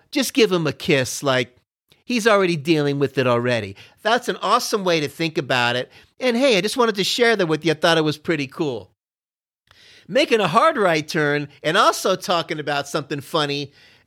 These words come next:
as I have kind of an eclectic taste, whether it's podcasts, whether it's my music. I mean, on my music and my phone, I can go from classical, Beethoven,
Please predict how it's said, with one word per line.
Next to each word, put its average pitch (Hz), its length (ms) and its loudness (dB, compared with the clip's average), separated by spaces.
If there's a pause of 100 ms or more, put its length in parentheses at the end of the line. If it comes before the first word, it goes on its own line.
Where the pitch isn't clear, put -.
as 175 160 2
I 175 120 2
have 226 240 -2
kind 185 260 0
of 160 100 -2
an 156 80 -2
eclectic - 800 -8
taste, 160 360 -4
whether 135 300 0
it's 113 160 -8
podcasts, 226 760 0 (200)
whether 139 300 -2
it's 131 160 -8
my 120 160 -2
music. 208 640 0 (320)
I 160 80 -2
mean, 160 100 0
on 156 100 2
my 147 140 2
music 196 460 2
and 151 100 0
my 139 120 2
phone, 139 540 0 (240)
I 214 120 2
can 208 160 -4
go 180 160 4
from 165 240 -4
classical, 214 720 0
Beethoven, 175 800 0